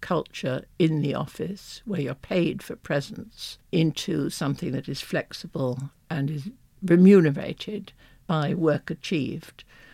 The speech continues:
And that was quite a big change, and is still not complete, distributed working, flexible working,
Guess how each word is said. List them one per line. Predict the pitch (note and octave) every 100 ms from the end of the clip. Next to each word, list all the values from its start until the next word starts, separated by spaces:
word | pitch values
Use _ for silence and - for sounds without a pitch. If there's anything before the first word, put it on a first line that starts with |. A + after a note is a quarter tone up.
| - -
And | G#3
that | -
was | -
quite | B3+ G#3+
a | - -
big | F#3+ F#3 -
change, | - D#3 F3+ F3+ F#3+ A3 F#3 - - - - - _ -
and | D3 D3+ C#3+ C#3 - - -
is | D3+
still | - A3+
not | C#4 - -
complete, | - - - E3+ - - - - - - - - F3+
distributed | G#3 - G#3+ D#3+ D#3+ E3 C#3
working, | A#2+ C3+ - - - -
flexible | - G3 - - E3+ -
working, | F3 - D3+ - - - F#3 D3